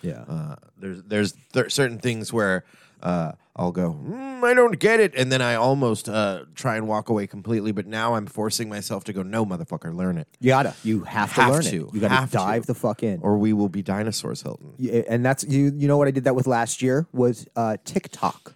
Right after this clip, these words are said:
Speaker 2: TikTok.
Speaker 1: TikTok.
Speaker 2: I still have not, um, subscribed to the talk.
Speaker 1: Kinda sucks.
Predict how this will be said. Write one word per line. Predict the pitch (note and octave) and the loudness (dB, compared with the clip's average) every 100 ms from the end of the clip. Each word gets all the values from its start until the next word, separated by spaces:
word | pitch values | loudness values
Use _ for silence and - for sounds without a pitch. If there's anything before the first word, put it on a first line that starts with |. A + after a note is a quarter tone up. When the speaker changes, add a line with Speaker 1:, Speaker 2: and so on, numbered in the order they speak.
| _ | _
Speaker 2:
TikTok. | - - - G#3 G3+ - - | -12 -6 6 6 6 2 -4
Speaker 1:
TikTok. | - C#3+ - D3+ - - - _ _ _ - | -2 0 2 2 0 -12 -18 _ _ _ -4
Speaker 2:
I | A2 | -2
still | - F#3 G#3 | 2 6 6
have | F#3+ E3+ | 6 4
not, | D#3+ C#3+ - _ - | 4 4 0 _ 2
um, | A#2 A2+ A2 G#2+ F#2 E2 D2+ - - - - | 4 4 4 2 0 -2 -8 -14 -20 -20 -14
subscribed | - A#2+ G#2 - A#2+ A2 G2 E2 D#2+ - | -10 -8 -6 -2 2 2 2 -2 -8 -6
to | G#2 | -4
the | F2+ | -4
talk. | F#2+ C2 - | -6 -8 0
Speaker 1:
Kinda | C#3+ D3+ | 2 4
sucks. | E3+ G#3 - - - | 4 2 0 -6 -10